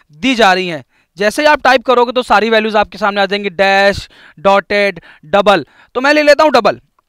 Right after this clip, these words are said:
मैं डबल ले लेता हूँ और प्रॉपर्टी को सेमीकोलन से एंड कर देता हूँ। तो देखिए आपके सामने आप बॉर्डर लग के आ गया है, यहाँ पे बॉर्डर लग गया है, ठीक है। तो बेटा आप इस तरह से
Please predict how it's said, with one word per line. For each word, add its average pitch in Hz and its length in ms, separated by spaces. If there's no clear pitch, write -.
मैं 175 120
डबल 180 240
ले 233 100
लेता 233 200
हूँ 254 140
और 247 160
प्रॉपर्टी 185 400
को 240 120
सेमीकोलन 170 520
से 240 160
एंड 214 180
कर 175 140
देता 143 220
हूँ। 131 140
तो 240 80
देखिए 262 260
आपके 277 260
सामने 262 280
आप 233 280
बॉर्डर 214 300
लग 247 120
के - 120
आ 233 120
गया 233 160
है, 277 60
यहाँ 185 220
पे 240 120
बॉर्डर 208 300
लग 226 140
गया 226 180
है, 233 120
ठीक 208 120
है। 214 160
तो 262 60
बेटा 269 240
आप 247 240
इस 277 180
तरह 208 220
से 262 180